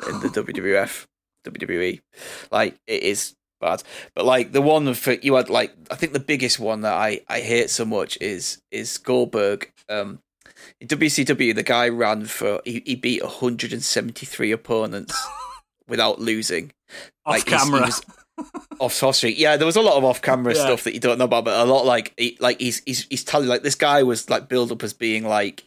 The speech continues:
Speaker 1: the monster, and he just plowed
Speaker 2: And he
Speaker 1: through
Speaker 2: was a big
Speaker 1: people.
Speaker 2: guy, like.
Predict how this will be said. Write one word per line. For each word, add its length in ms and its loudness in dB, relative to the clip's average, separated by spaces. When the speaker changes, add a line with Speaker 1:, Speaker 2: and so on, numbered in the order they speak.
Speaker 1:
the 120 4
monster, 720 2
and 140 0
he 60 -4
just 280 -6
plowed 520 4
Speaker 2:
And 80 2
he 80 2
Speaker 1:
through 100 4
Speaker 2:
was 120 2
a 40 0
big 240 0
Speaker 1:
people. 80 0
Speaker 2:
guy, 160 4
like. 540 -10